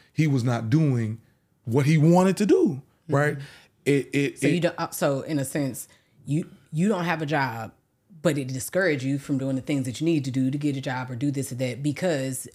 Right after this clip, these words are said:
Speaker 2: you value having money or having a job or being able to provide.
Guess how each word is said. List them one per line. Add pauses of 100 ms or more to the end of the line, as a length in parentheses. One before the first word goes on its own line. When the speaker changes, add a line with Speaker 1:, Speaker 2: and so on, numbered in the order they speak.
(120)
Speaker 2:
you
value (460)
having
money
or
having
a
job
or
being
able
to
provide.